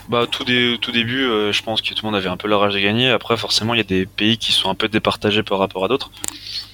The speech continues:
Après, en termes de fair play, on, il y a eu des, il y avait des épreuves, en fait, qui, des sortes de machines virtuelles, en fait, qui étaient lancées. Donc, c'était la même machine pour toutes les équipes.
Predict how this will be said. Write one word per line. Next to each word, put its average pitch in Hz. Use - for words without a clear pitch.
Après, 107
en 135
termes 110
de 107
fair 117
play, 131
on, 110
il 98
y 101
a 104
eu 120
des, 107
il 95
y -
avait 95
des 107
épreuves, 127
en 113
fait, 127
qui, 98
des 101
sortes 117
de 110
machines 110
virtuelles, 117
en 120
fait, 123
qui -
étaient 113
lancées. 110
Donc, 104
c'était 101
la 101
même 117
machine 117
pour -
toutes -
les 110
équipes. -